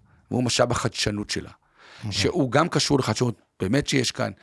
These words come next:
Speaker 1: סטארט-אפים, האקוסיסטם,
Speaker 2: כן.
Speaker 1: וגם לדימוי,
Speaker 2: נכון.
Speaker 1: כמדינת סטארט-אפ, מדינת סייבר וכולי.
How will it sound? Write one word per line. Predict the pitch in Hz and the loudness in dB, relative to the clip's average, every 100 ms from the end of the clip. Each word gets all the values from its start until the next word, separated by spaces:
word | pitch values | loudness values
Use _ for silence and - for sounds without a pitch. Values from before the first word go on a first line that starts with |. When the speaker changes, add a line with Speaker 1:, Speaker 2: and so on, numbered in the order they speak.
| - | -12
Speaker 1:
סטארט-אפים, | - 139 131 135 117 104 | 0 2 2 -2 -2 -2
האקוסיסטם, | 123 - - 139 | -2 -4 -8 -4
Speaker 2:
כן. | 123 | -4
Speaker 1:
וגם | 98 156 170 | 0 0 0
לדימוי, | 135 110 139 165 185 160 113 95 | -2 -2 2 8 8 8 6 2
Speaker 2:
נכון. | 127 123 110 - | 2 2 0 -2
Speaker 1:
כמדינת | 127 135 135 | -2 0 0
סטארט-אפ, | - 123 127 113 | 0 -2 -2 -4
מדינת | 113 120 120 - | -6 -6 -6 -2
סייבר | 131 120 110 104 | 0 0 -2 -4
וכולי. | 101 117 139 160 | -2 2 4 4